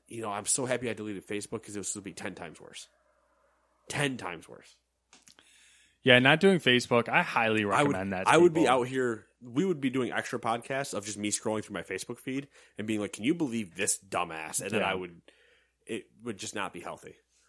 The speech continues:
Speaker 1: Like,
Speaker 2: Uh,
Speaker 1: Twitter's not, Twitter's better than Facebook for me for that regard. But at the same time, I skip a lot, and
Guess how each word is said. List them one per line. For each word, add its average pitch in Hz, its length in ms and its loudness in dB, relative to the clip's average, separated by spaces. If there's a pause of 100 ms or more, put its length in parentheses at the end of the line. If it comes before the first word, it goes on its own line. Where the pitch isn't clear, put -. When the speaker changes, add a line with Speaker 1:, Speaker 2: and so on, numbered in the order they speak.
(340)
Speaker 1:
Like, 127 160 -4
Speaker 2:
Uh, - 20 -6
Speaker 1:
Twitter's 220 340 2
not, 147 400 -4
Twitter's 170 280 0
better 120 500 0
than 151 120 -6
Facebook 160 360 -4
for 165 100 -4
me 160 240 -4 (140)
for 147 140 -2
that 139 180 0
regard. 151 400 -4 (680)
But 127 100 -2
at 110 60 -14
the 120 80 -6
same 127 260 -2
time, 117 480 -4 (640)
I 101 200 -2 (960)
skip - 360 -2
a 127 40 0
lot, 120 380 -2 (340)
and 101 320 -4